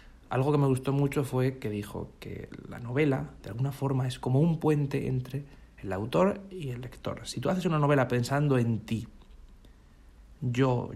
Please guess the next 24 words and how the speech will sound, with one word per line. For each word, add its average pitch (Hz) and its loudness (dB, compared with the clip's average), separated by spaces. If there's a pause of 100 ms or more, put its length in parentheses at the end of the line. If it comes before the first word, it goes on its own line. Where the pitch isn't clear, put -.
yo 127 0
el 120 0
autor, 123 -6 (260)
no 131 -2
vale. 131 -14 (560)
Si - -20
tú - -2
haces 139 0
una, 139 0
una 135 -2
novela 127 2
para 120 0
que 120 -4
guste 113 -2
a 87 -8
otros, - -12 (600)
pensando 120 0
en 127 2
el 110 -2
lector, 117 -4 (400)
solo 135 2
en 117 0
el 101 -4
lector, - -12